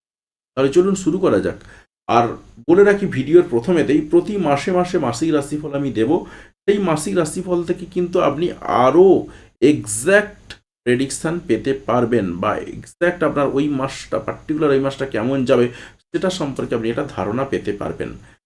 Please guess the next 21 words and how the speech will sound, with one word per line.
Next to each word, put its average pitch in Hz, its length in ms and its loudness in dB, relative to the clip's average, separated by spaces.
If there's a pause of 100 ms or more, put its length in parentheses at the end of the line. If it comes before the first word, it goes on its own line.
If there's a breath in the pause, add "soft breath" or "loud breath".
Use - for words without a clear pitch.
(140)
তবে 202 380 6
এই 233 240 4
যে 240 120 4
ভিডিওটা 135 480 2
দেব 110 220 4
দু 117 120 2
হাজার 123 200 4
ছাব্বিশ 101 440 -4
কেমন 123 320 2
যাবে, 117 260 2
এই 156 320 -4
ভিডিওটা 151 420 -4
কিন্তু 151 240 -4
অনেক 143 280 -4
শর্ট 196 500 -2
আকারে 123 320 0
থাকবে, 90 420 -4 (500 loud breath)
সংক্ষিপ্ত 196 480 0
আকারে 113 300 2
থাকবে। 87 360 -4 (300 loud breath)
কারণ 156 320 2